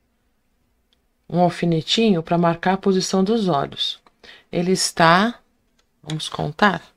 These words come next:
ó, um, dois, três, quatro, cinco, seis, entre a sétima e a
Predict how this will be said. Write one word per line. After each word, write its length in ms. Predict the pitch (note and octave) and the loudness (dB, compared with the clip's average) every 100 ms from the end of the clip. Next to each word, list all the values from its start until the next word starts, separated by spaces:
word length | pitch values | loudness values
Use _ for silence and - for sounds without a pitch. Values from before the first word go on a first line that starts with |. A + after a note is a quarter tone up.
| _ _ _ _ _ | _ _ _ _ _
ó, 220 | - - - _ _ _ _ - | -8 -8 -10 _ _ _ _ -8
um, 420 | D#3 E3 G3 A3+ | -4 -2 -2 -4
dois, 720 | F#3 D#3+ D#3 D#3 F#3 G#3+ - - | -6 -4 -2 0 0 -4 -8 -10
três, 480 | D3 D3+ D#3 F#3+ - | -6 -2 -2 -2 -4
quatro, 560 | - D3+ D3 D3+ - | -2 -2 -2 -2 -8
cinco, 560 | D#3+ - D3+ D3+ D#3 - | -12 -10 -6 -6 -6 -10
seis, 600 | - - D#3 D#3+ F3 - - - - - | -10 -4 -2 -2 -4 -8 -20 -20 -20 -6
entre 420 | D#3+ E3+ D#3+ D3+ - | 0 0 0 -4 -2
a 140 | D#3+ | -2
sétima 880 | D#3+ - G3 G#3+ G#3+ - A#3 B3 B3 - - - | -4 -4 2 2 0 0 0 0 -4 -20 -20 -8
e 140 | F#3 F#3+ | 2 4
a 180 | G3 | 4